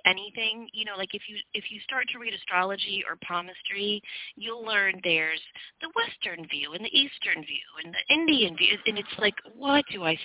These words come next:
study? So just study what you're drawn to and study what makes sense to you and leave the rest. I think that's just a good, a good motto, a motto for life, right, Denise?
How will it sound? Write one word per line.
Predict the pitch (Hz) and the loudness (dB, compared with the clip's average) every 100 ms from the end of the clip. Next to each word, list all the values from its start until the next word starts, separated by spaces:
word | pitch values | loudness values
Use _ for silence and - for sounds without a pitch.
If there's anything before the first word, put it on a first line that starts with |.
| - | -6
study? | 294 262 160 139 _ _ - - - - - | -2 0 0 -2 _ _ -16 -12 -12 -14 -8
So | 269 262 233 302 | -4 -4 -4 2
just | 330 349 - _ _ _ _ _ - 233 - - - - - | 4 4 -4 _ _ _ _ _ -14 -6 -4 -4 -6 -4 6
study | 330 427 | 8 8
what | 311 269 233 | 4 2 2
you're | 208 - | 0 -6
drawn | 185 190 214 220 | -4 -2 -2 -6
to | 220 214 214 - 196 | -10 -10 -12 -4 -2
and | 190 - | -2 -6
study | - 226 233 | -2 -2 -2
what | 208 196 - | -2 -2 0
makes | 175 - - | -4 -4 -8
sense | 180 180 - | -8 -8 -12
to | 208 | -12
you | 196 190 190 - | -10 -10 -2 -2
and | 180 | 0
leave | 180 180 - | -2 -2 -4
the | 170 | -2
rest. | 160 - - - - _ _ - | 0 -2 -4 -16 -16 _ _ 0
I | |
think | 214 254 | 0 2
that's | 262 - | 2 2
just | 302 294 | 0 -2
a | - | 0
good, | 233 240 240 _ - - - - | 4 4 2 _ 2 4 4 2
a | 285 | 0
good | 262 285 233 | 4 2 2
motto, | 233 233 214 190 | 0 2 2 0
a | 208 - | -6 -10
motto | 202 208 208 196 - | 2 6 6 6 2
for | 190 | -2
life, | 185 156 - | 2 2 0
right, | 185 202 - | -2 -2 -4
Denise? | 226 233 | -10 -10